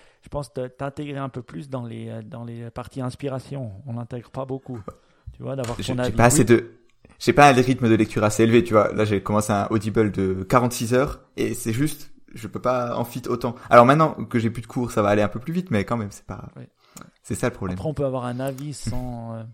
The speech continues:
Speaker 1: sans avoir
Speaker 2: C'est vrai,
Speaker 1: lu,
Speaker 2: c'est
Speaker 1: euh,
Speaker 2: vrai.
Speaker 1: tous les bouquins, hein. Je veux dire, voilà, c'est, c'est pas,
Speaker 2: C'est
Speaker 1: c'est
Speaker 2: vrai.
Speaker 1: pas le, le truc, euh,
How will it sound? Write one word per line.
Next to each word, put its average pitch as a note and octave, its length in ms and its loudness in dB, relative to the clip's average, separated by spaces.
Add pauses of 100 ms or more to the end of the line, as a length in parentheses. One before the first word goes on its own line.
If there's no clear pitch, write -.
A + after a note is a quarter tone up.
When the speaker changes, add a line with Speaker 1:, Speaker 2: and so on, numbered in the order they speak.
(420)
Speaker 1:
sans B2 440 -8
avoir A#2+ 220 0
Speaker 2:
C'est - 40 4
vrai, G2+ 140 0
Speaker 1:
lu, B2+ 120 0
Speaker 2:
c'est B2 60 2
Speaker 1:
euh, - 40 0
Speaker 2:
vrai. A#2 80 -4
Speaker 1:
tous - 120 -10
les A#2+ 100 -6
bouquins, B2 300 -6
hein. A#2 200 -8
Je B2+ 60 -14
veux A#2 80 -10
dire, A2+ 180 -12
voilà, B2+ 300 -10 (200)
c'est, - 160 -20 (100)
c'est - 160 -20
pas, B2+ 320 -14
Speaker 2:
C'est A2+ 60 -16
Speaker 1:
c'est - 140 -6
Speaker 2:
vrai. - 120 -8
Speaker 1:
pas - 80 -12
le, - 120 -14 (580)
le - 100 -12
truc, - 360 -14
euh, A#2 120 -8